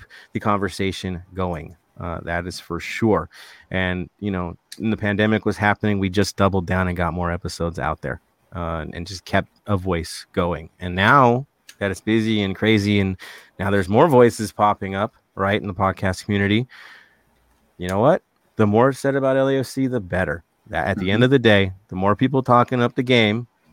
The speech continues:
Speaker 1: only helps us. Whether they're happy voices, angry voices, it doesn't matter. It's about us.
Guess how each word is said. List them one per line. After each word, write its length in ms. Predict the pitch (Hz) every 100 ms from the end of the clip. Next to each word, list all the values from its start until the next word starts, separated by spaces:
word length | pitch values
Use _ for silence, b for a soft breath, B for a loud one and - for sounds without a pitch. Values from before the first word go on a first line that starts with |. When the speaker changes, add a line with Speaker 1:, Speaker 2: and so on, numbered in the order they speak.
| _ -
Speaker 1:
only 300 | 104 120 147
helps 340 | 123 139 135
us. 180 | 80 -
Whether 300 | 117 123 120
they're 80 | 104
happy 320 | 98 143 170
voices, 420 | 160 151 156 147 131
angry 260 | 151 151 143
voices, 440 | 131 135 - 120 -
it 140 | 104
doesn't 400 | 120 120 110 104
matter. 400 | 101 110 104 90 - B B B B _ _ _ _ _ _ _ _ _ _ -
It's 200 | 110 -
about 280 | 95 85 85
us. 320 | - -